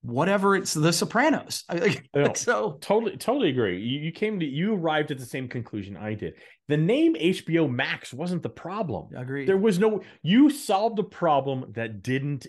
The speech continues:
Speaker 2: exist.
Speaker 1: Yeah.
Speaker 2: Is what you did.
Speaker 1: Yeah.
Speaker 2: No one thought H B O Max, I'm not gonna subscribe to it because of H B O. H B O, when it was formed, stand for Home Box Office. That was
Speaker 1: Yeah.
Speaker 2: the name of it.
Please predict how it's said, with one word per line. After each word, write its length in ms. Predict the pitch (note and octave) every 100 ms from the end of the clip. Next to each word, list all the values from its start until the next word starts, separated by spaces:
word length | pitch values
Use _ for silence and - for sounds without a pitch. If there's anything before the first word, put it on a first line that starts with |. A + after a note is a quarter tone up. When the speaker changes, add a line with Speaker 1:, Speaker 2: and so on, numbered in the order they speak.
| -
Speaker 2:
exist. 640 | A#2+ G#2+ F#2+ F2+ - -
Speaker 1:
Yeah. 240 | C#3+ B2 A2+ G#2 _ _ _
Speaker 2:
Is 160 | A2+ G#2+
what 240 | A#2 -
you 60 | G2
did. 280 | G2 D#2 C#2+ -
Speaker 1:
Yeah. 180 | - E2+ F#2+
Speaker 2:
No 320 | C3 C#3 G3+
one 540 | B3 B3 C4 B3 - _ -
thought 340 | - C3 A#2 - _ _ _ _
H 260 | C3+ D3 D3
B 160 | F3+ G3+
O 100 | G#3+
Max, 720 | D#3+ G2 F2+ F#2+ - - - _ _ _ _ _
I'm 220 | - D#3+ G#3
not 160 | F3+
gonna 160 | F3 C3+
subscribe 600 | - A#2+ - B2+ A2+ G#2
to 160 | - F2+
it 160 | - _ _ _ _
because 640 | - F#2 G2+ F2+ E2+ D#2+ - _ _
of 240 | G2 F2+ F2
H 280 | F#2+ E2+ -
B 160 | E2+
O. 140 | D#2+ C#2 - _
H 220 | E3+ G#3
B 160 | F3 D#3+
O, 160 | C#3+ B2
when 280 | A2+ A2+
it 40 | B2
was 120 | A#2 G#2+ -
formed, 300 | E3 B2+ G#2+
stand 360 | - D3 D3+ C#3
for 100 | A#2+
Home 440 | - D3+ D#3+ D#3+ - _
Box 400 | C3+ C3+ C3 - -
Office. 480 | C3 B2+ B2 E2 -
That 220 | A2 A#2
was 140 | G2+ B2
Speaker 1:
Yeah. 40 |
Speaker 2:
the 100 | -
name 240 | A#2 A#2 A2+
of 120 | G2
it. 180 | F2